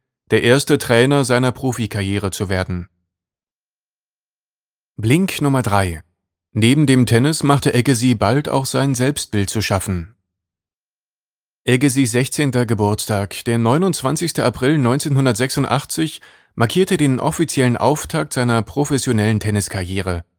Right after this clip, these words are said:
An jenem Tag verlor er zwar das Finale der Florida Masters, erhielt aber dennoch ein Preisgeld von eintausendeinhundert U-S-Dollar für das Erreichen des Endspiels.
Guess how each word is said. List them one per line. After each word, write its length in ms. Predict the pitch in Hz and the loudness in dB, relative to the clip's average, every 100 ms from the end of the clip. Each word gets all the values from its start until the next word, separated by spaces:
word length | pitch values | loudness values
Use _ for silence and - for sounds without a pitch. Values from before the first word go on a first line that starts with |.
| _ _ _ - | _ _ _ -4
An 140 | 110 | 0
jenem 260 | 107 156 120 | 2 2 2
Tag 320 | 107 123 147 | 2 2 2
verlor 360 | 127 107 123 147 | 2 4 4 2
er 120 | 127 | 0
zwar 300 | - 117 139 | 2 2 2
das 140 | 135 | 0
Finale 440 | - 117 104 143 139 | 0 2 2 2 0
der 120 | 135 | 0
Florida 380 | 135 139 143 120 | 0 0 2 2
Masters, 600 | 107 151 - 165 - - _ _ _ | 0 -2 -2 -4 -6 -12 _ _ _
erhielt 380 | 123 113 156 180 | 0 2 2 2
aber 160 | 113 110 | 2 2
dennoch 400 | 101 156 185 - | 2 0 0 0
ein 160 | 127 | 0
Preisgeld 560 | 110 104 147 - 165 160 | 0 0 0 0 -2 0
von 300 | 147 131 131 | 0 2 0
eintausendeinhundert 1300 | 113 170 190 135 151 151 160 - 123 147 143 139 117 | 0 -2 0 0 2 2 0 2 2 2 4 2 2
U-S-Dollar 720 | 123 123 - 104 113 113 113 | 0 0 0 0 2 2 0
für 160 | - 123 | 0 0
das 200 | 117 - | 0 0
Erreichen 520 | 107 98 120 - 110 | 0 2 0 0 -2
des 140 | 104 | -2
Endspiels. 760 | 110 101 - 95 85 - - | -2 -4 -4 -6 -6 -8 -10